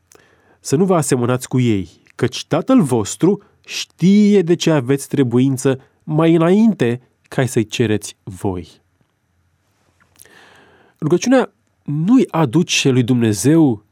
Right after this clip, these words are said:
informații cu privire la ceea ce el, alminteri, nu ar ști și nici nu este intenționată ca mijloc de a-l convinge să facă ceea ce el, alminteri, nu ar fi dispus să facă. Rugăciunea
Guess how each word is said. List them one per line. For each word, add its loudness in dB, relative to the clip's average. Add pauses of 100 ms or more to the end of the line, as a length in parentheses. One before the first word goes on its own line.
informații 0
cu -12
privire 0
la -2
ceea -2
ce -4
el, 0
alminteri, -2 (260)
nu 0
ar -2
ști -4 (200)
și -6
nici 0
nu 0
este 0
intenționată -2
ca -4
mijloc -2
de -2
a-l -2
convinge -2
să -4
facă -4
ceea -4
ce -4
el, 0
alminteri, -4 (240)
nu 0
ar -2
fi -4
dispus -4
să -2
facă. -6 (760)
Rugăciunea -2